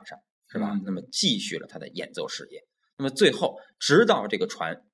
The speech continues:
Speaker 1: 是一无所有，他的钢琴也没有了的时候，那么他依然徒手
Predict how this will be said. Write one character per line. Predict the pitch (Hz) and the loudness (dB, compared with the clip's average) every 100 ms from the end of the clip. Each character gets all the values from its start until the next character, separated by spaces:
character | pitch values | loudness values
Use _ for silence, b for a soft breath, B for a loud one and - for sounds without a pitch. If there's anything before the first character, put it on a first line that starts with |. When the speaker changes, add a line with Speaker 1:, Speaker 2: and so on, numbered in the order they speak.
| _ _ _ _ _ _ _ _ _ _ _ _ _ | _ _ _ _ _ _ _ _ _ _ _ _ _
Speaker 1:
是 | - - - | -4 -2 0
一 | 190 180 | 2 2
无 | 135 113 | 2 -2
所 | - 90 | -4 -4
有， | 80 - _ _ | -4 -8 _ _
他 | 123 | -4
的 | |
钢 | 110 147 151 | 2 4 4
琴 | 147 - | 0 -2
也 | 107 82 | -2 -2
没 | 85 | -2
有 | 87 - | -2 -4
了 | 50 | -12
的 | - | -20
时 | - | -20
候， | - _ | -20 _
那 | - | -12
么 | 107 | -10
他 | 101 123 | -6 -6
依 | 123 | -4
然 | 107 98 92 | -4 -6 -10
徒 | - 101 | -6 -4
手 | - 76 - | -2 -6 -12